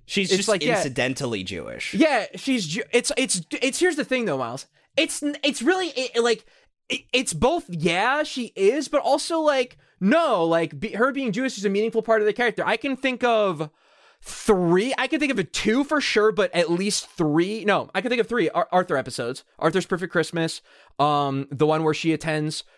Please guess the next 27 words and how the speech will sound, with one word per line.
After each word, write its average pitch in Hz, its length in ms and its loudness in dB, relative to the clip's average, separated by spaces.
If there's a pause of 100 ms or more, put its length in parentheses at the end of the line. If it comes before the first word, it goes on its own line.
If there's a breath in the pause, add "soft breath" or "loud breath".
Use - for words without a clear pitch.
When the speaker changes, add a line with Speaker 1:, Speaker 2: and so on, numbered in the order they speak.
Speaker 2:
her 151 100 0
cousin's, 147 580 -2 (120)
uh, 139 240 2
bar 147 160 0
mitzvah, 143 500 0 (300 soft breath)
and, 135 680 0
uh, 135 220 2
the 131 120 -2
one 139 400 0
where 135 280 0
she, 127 640 -2
um, 127 380 0
fast. - 520 -4 (1300)
All, 320 360 6
those 294 300 0
are, 262 260 0
obviously, 233 340 0
with 220 100 0
the 190 60 -6
exception 208 340 -2
of 170 80 0
Arthur's 170 260 0
Perfect 151 260 -4
Christmas, 170 280 -2
where 151 120 2
that's 147 160 0
a, 123 220 -2